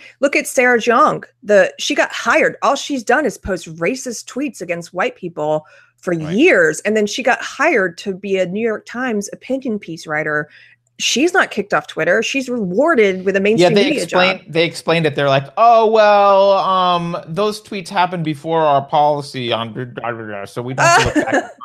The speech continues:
Speaker 2: We only look back in time when it's Alex Jones or something.
Speaker 1: We only
Speaker 2: It's
Speaker 1: look
Speaker 2: like
Speaker 1: back in time when it's Alex Jones. Yeah.
Speaker 2: <laughs> Yeah,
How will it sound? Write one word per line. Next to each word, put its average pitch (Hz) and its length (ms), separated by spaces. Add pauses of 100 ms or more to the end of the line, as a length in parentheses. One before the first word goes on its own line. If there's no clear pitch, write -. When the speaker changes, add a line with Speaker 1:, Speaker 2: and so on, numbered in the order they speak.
(480)
Speaker 2:
We 202 140
only 254 160
look 220 180
back 175 220
in 156 100
time 165 500
when 135 200
it's 127 160
Alex 104 240
Jones 143 340
or 92 80
something. - 180
Speaker 1:
We 254 60
only 269 140
Speaker 2:
It's 262 60
Speaker 1:
look 247 80
Speaker 2:
like - 60
Speaker 1:
back 240 120
in 240 60
time 233 200
when 208 80
it's 196 80
Alex 185 300
Jones. 165 280
Yeah. 165 220 (300)
Speaker 2:
<laughs> 247 160
Yeah, 202 160